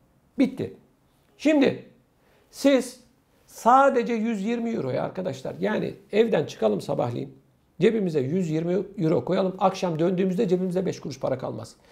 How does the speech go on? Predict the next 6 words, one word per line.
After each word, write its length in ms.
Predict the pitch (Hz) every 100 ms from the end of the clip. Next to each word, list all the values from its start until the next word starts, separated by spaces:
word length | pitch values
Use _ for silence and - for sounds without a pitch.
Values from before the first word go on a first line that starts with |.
| - - -
Siz 360 | - 294 240
geleceğinizi 680 | 170 226 254 240 262 254 302
planlıyorsunuz, 760 | 262 277 262 262 254 233 135 -
geleceğinize 680 | 127 202 254 208 247 262 233
yatırım 520 | 269 233 - 196 302
yapıyorsunuz. 680 | 269 - 185 170 - - -